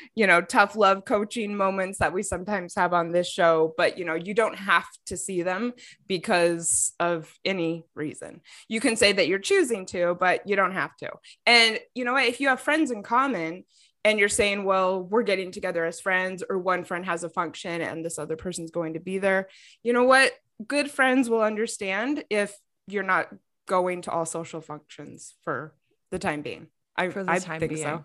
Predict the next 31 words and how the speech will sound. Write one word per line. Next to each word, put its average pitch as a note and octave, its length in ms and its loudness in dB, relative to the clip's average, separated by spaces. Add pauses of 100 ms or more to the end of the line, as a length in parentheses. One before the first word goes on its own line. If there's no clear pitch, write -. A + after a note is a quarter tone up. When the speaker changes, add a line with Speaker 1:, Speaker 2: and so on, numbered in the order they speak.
(160)
Speaker 1:
Yeah. E3 240 0
Speaker 2:
Yeah. E3+ 320 0 (440)
Speaker 1:
All B3+ 120 8
right. G#3+ 360 8
So B3+ 220 6
something E4 420 6
to E4+ 120 0
consider C4 840 6
if A3+ 260 2
your A#3 140 2
ex G#3+ 220 0
still A3+ 160 -2
wants G#3+ 240 -4
to - 40 -18
be G#3+ 100 -6
friends A3+ 460 4
and G3+ 140 0
you're G3 100 -4
trying G#3 200 0
to G#3 60 -4
make F#3+ 200 -6
this G3 120 -8
decision, A3 640 4
as G#3+ 200 4
we A3+ 120 -2
did C#4 180 0
talk B3+ 220 4
about A3+ 260 6
on G#3+ 80 4
episode G#3 460 -2
forty-four, A#3 800 4